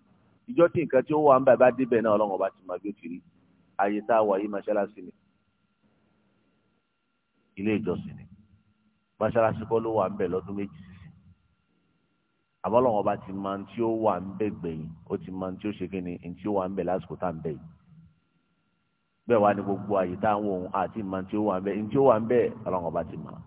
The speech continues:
Ọlọ́run wá ní màlẹ́kà tó pe Zakariya, tó ń pè ní Zakaraya,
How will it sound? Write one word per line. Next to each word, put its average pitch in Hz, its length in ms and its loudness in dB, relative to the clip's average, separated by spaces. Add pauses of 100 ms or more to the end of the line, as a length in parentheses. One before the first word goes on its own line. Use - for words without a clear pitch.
(880)
Ọlọ́run 156 300 10
wá 151 140 12
ní 151 160 2
màlẹ́kà 143 520 4
tó 143 120 2
pe 139 200 -2 (340)
Zakariya, 120 720 4 (1300)
tó 139 60 6
ń 151 100 6
pè 151 160 0
ní 113 160 0
Zakaraya, 123 760 2